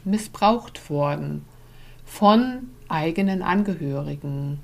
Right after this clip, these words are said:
Sie ist also vergewaltigt worden. Und wenn man sowas natürlich erlebt als Kind,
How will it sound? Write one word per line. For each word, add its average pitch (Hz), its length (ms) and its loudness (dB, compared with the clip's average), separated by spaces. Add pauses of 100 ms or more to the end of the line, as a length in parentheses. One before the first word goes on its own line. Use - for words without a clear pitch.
Sie - 160 -8
ist - 160 -8
also 160 300 -2
vergewaltigt 170 880 0
worden. 214 540 4 (440)
Und 170 520 -2
wenn 175 260 -4
man 170 160 -4
sowas 208 380 2
natürlich 175 340 -4
erlebt 185 480 -2
als 156 340 -4
Kind, 202 480 0